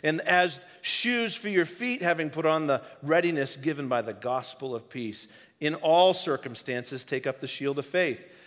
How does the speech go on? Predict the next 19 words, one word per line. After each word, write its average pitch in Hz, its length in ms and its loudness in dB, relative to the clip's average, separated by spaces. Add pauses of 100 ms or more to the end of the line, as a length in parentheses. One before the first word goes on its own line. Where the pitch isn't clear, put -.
(200)
with 156 160 0
which 180 300 4
you 180 40 -8
can 170 160 0
extinguish 175 640 0 (100)
all 208 280 8
the 220 100 2
flaming 196 420 -2
darts 147 320 2
of 143 200 -6
the 147 80 0
evil 143 240 0
one, 123 300 -2 (240)
and 156 160 -2
take 165 260 -2
the 151 80 2
helmet 170 380 0
of 165 100 -4
salvation 135 800 0